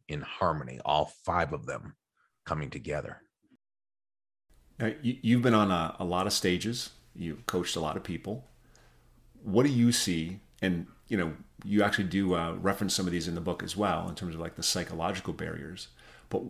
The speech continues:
Speaker 2: what are some of the biggest obstacles people face when they say, "Hey, let's, let's approach, let's use this approach to wealth and fulfillment"?
Speaker 1: Uh, I don't think they face obstacles in, in, in, when they utilize it. I think the obstacles might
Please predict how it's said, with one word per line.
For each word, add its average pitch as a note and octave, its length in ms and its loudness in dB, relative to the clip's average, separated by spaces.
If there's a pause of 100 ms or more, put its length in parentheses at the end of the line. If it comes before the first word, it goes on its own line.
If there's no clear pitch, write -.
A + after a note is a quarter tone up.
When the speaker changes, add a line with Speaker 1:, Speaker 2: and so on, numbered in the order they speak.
(160)
Speaker 2:
what A#2 200 4
are F3 80 2
some D#3 180 2
of C3 60 2
the G2 60 2
biggest G#2 500 0
obstacles G2+ 520 -2
people - 260 -6
face - 720 -4
when F#2 340 0
they F2+ 420 2 (360)
say, - 220 0
"Hey, B2+ 160 4
let's, G2+ 360 2
let's A2 160 2
approach, A2+ 480 2
let's G2 220 0
use G#2+ 240 4
this G2+ 160 4
approach F2+ 400 -2
to E2+ 100 -4
wealth D#2+ 260 -2
and F2 120 -10
fulfillment"? E2+ 440 -10 (1160)
Speaker 1:
Uh, F3+ 720 8
I D#3 100 10
don't F#3+ 180 8
think D#3 180 6
they C#3 140 10
face B2+ 300 6
obstacles A#2+ 600 4
in, G#2 220 6
in, G2 420 4
in, F#2+ 400 2
when F#2+ 180 8
they F2+ 80 8
utilize F2+ 800 6
it. F#2 80 4
I F#2+ 80 8
think A2+ 220 4
the G2 140 4
obstacles G#2 600 4
might G2+ 300 6